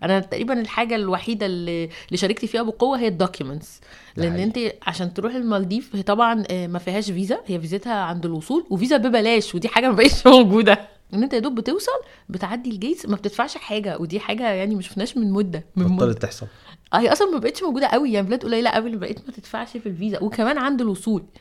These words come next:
Speaker 1: فبس الحاجه اللي كانت مطلوبه في المالديف ان احنا لازم نملى document لينا احنا التلاته، انا ومصطفى وعلي، حاجه كده زي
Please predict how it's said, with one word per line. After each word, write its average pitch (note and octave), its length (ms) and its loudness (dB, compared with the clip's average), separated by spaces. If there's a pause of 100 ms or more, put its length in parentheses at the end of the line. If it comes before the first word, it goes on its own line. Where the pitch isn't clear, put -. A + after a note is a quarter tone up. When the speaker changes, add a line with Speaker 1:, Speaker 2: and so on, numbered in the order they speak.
(380)
Speaker 1:
فبس G#3+ 280 4
الحاجه D#4+ 220 -2
اللي E4+ 100 -4
كانت - 180 -6
مطلوبه C4 320 -2
في D4 60 -6
المالديف A#3 400 -2
ان A#3+ 80 0
احنا C4 180 -4
لازم B3+ 300 0
نملى C4 180 -2
document A#3+ 480 -4
لينا B3 320 -4
احنا - 180 -8
التلاته، F#3+ 320 -6
انا G#3+ 200 -4
ومصطفى G#3 380 -8
وعلي، G3+ 400 -6 (340)
حاجه A#3 260 -6
كده A3 580 0
زي G3 360 0